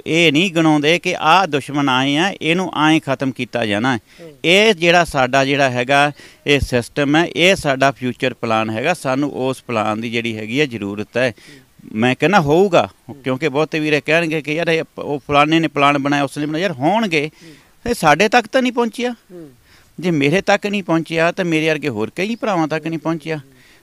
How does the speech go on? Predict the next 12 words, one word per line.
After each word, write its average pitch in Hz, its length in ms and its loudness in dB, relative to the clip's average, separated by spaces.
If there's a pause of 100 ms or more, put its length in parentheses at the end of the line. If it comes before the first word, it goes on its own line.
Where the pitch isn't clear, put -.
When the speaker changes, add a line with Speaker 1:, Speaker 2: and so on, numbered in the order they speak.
(120)
Speaker 1:
ਤਾਂ 190 140 4
ਉਹ 208 320 0
ਜਿਹੜੀ 202 200 -2
ਪ੍ਰੋਪਰ 143 440 -2
ਪਲਾਨਿੰਗ 131 500 -2
ਹੈ, 147 160 0
ਉਹ 147 60 -2
ਜਿਹੜੀ 139 120 -4
ਸਹੀ 143 300 -6
ਪਲਾਨਿੰਗ 123 440 -4
ਹੈਗੀ 127 360 -4
ਆ, 143 140 -2